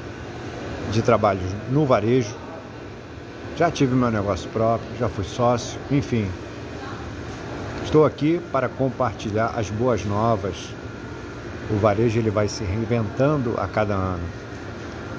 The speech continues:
Novos canais de comunicação através do varejo. Seja aqui pela internet, delivery, drive-thru, loja física, loja online.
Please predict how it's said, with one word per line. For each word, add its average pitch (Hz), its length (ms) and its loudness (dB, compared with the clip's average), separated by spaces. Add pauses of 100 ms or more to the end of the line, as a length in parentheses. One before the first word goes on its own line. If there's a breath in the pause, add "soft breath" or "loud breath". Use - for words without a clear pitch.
(460)
Novos 131 460 4
canais 113 440 0
de - 80 -6
comunicação 120 1120 2 (460)
através 110 500 2
do 104 80 -2
varejo. 92 540 0 (1500)
Seja 113 340 4
aqui 101 140 0
pela 101 200 0
internet, 101 600 -2
delivery, 131 600 4
drive-thru, 110 840 2 (1160)
loja 113 320 6
física, 127 760 0 (320)
loja 107 500 4
online. 110 760 2